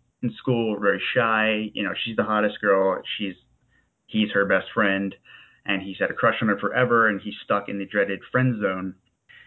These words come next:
And he's humiliated. He, you know, he, she finds out his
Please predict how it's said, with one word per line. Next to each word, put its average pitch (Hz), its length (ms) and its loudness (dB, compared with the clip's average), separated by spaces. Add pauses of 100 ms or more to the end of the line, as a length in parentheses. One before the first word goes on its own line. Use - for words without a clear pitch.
(160)
And 95 400 -4
he's 95 180 -10 (840)
humiliated. 151 800 6
He, 107 360 2
you 117 180 0
know, 98 300 0
he, 95 360 -10 (200)
she - 240 -4
finds 104 220 2
out 98 80 4
his 92 100 -6